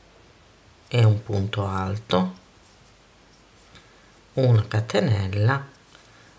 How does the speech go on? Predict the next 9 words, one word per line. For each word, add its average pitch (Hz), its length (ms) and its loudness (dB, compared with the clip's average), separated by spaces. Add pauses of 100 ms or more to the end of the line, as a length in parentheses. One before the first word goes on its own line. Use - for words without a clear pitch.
(480)
e 110 160 2
un 101 240 0
punto 104 400 0
alto. 95 680 -4 (2000)
Vedete, 110 520 -4
così 127 420 0
si - 240 -2
è 113 240 4
appareggiato 117 1080 -2